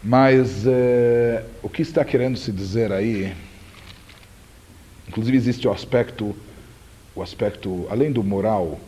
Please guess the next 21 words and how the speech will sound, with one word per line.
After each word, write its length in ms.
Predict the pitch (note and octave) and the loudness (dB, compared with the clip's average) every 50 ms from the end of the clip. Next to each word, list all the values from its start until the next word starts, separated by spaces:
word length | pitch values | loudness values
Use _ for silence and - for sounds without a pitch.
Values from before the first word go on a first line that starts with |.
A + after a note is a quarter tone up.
| - - - | -20 -14 -8
e 160 | F#2+ G2 G2 | -4 -2 0
ético, 440 | G2+ G#2+ G#2+ - - - - - F2 F2+ - - - - - - - - - - - - - - - - | 0 0 0 -2 -8 -12 -10 -8 -8 -8 -8 -10 -14 -18 -20 -20 -20 -20 -20 -20 -20 -20 -20 -20 -12 -10
mas 100 | D#3 C#3 | -6 -6
simplesmente, 460 | - - E3 D#3 C3 C#3+ C3 - - | -4 -4 -2 -2 -2 -2 -2 -4 -4
imaginem 600 | - C#3+ C#3+ C3+ C3+ B2 - F#3 B3 D4+ A3 E3+ D3 | -4 -2 0 0 0 0 0 0 0 0 -2 -4 -4
se 160 | - - C#3 | -4 -4 -2
qualquer 460 | - C#3 C3 B2+ - - E3+ F3 E3 | 2 2 2 2 2 2 2 2 2
pessoa, 720 | E3+ D#3+ D3 - - - - C3 A#2+ G#2+ F#2 D#2+ - - - - - - - - - - - - - - - - - - | 0 -2 -2 -2 -4 -2 0 2 2 2 0 -2 -6 -8 -10 -14 -18 -20 -20 -20 -20 -20 -20 -20 -20 -20 -20 -18 -14 -12
o 80 | G#2 | -2
Talmud 400 | - B2+ A#2 A#2 C3 E3 D#3 C#3+ | 2 2 4 4 4 4 4 4
não 240 | D3 D3+ D#3+ E3 D#3 | 2 2 2 0 0
diz 280 | C3+ C3+ D3+ D#3+ D#3 - | 2 2 2 0 0 -2
que 120 | - C3 | -2 -2
havia 280 | A#2 G#2 G2+ B2 C3+ C3 | 0 0 2 2 2 2
exagero 840 | B2 G#2 A#2 A#2 A2+ G2+ F2+ A2+ C3+ D3 C#3 A2 G2+ F2+ D#2+ - - | 2 2 0 -2 -2 0 0 2 4 4 4 2 0 -2 -6 -8 -10
na 120 | G2 G2+ | -10 -8
colocação 480 | - - G#2 G#2 - G#2+ - - A#2 A2+ | -6 -6 -4 -4 -4 -4 -4 -2 -2 -2
dos 180 | G#2+ G#2+ F2+ | -2 -4 -4
médicos, 640 | G2+ A#2+ B2 A2+ F2+ F#2 - - - - - - - - - - - - | -2 0 0 -2 -2 -6 -10 -12 -14 -14 -14 -14 -16 -18 -20 -20 -18 -16
absolutamente 640 | - - - - F#2+ G2 F#2+ A2+ G#2+ A2+ A2 A2 B2 | -16 -12 -10 -10 -10 -6 -6 -4 -4 -4 -4 -6 -6
não 220 | A2+ B2 A#2+ G2 | -6 -6 -6 -8